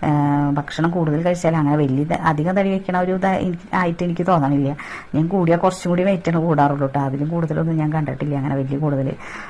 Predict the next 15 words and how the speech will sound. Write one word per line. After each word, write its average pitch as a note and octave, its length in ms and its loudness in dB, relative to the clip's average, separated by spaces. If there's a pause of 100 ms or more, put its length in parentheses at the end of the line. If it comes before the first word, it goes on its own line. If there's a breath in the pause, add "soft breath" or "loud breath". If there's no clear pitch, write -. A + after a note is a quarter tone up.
(160 loud breath)
ഉം, C#3 320 0 (1400)
പിന്നെ, D3+ 340 4 (260)
ഏഹ്, D3 280 2
കുറച്ച് D#3+ 300 -2
തുണികളുണ്ടായിരുന്നു D3+ 640 0
ട്ടോ. C#3+ 160 -2
തുടക്കൽ C#3+ 360 -2
ഇതൊക്കെ E3 200 0
കഴിഞ്ഞു. D#3 380 0 (360 loud breath)
പിന്നെ E3+ 220 0
കുറച്ച് F#3+ 320 0
തുണികളുണ്ടായിരുന്നു D#3+ 760 2
മടക്കി D3+ 360 0
വെക്കാനായിട്ട്. C#3 580 -2 (120)
അപ്പൊ - 260 -4